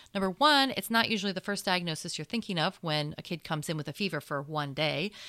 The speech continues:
And two, it's often diagnosed as an effort of exclusion. And it's hard to prove and even harder to treat sometimes,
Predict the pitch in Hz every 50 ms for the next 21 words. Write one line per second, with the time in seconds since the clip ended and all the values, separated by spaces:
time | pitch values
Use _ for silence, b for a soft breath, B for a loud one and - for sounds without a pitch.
0 | B B B - 254 240 - - 349 370 392 370 330 277 - - - - _ _
1 | - 285 302 - - 381 339 - 269 262 254 247 - 226 226 220 - - 208 202
2 | 202 220 202 - 196 175 - 233 - - 220 196 220 202 - - - - - -
3 | - 190 180 190 196 208 220 226 208 - - - - - - - B B B B
4 | B B B B - 226 247 233 220 202 - - 269 277 294 285 - 262 - -
5 | - 247 226 208 208 190 214 208 214 202 214 196 160 - - - - - 285 339
6 | 392 381 339 262 226 - - - 254 240 - - 175 165 - - 160 143 143 143
7 | 156 170 -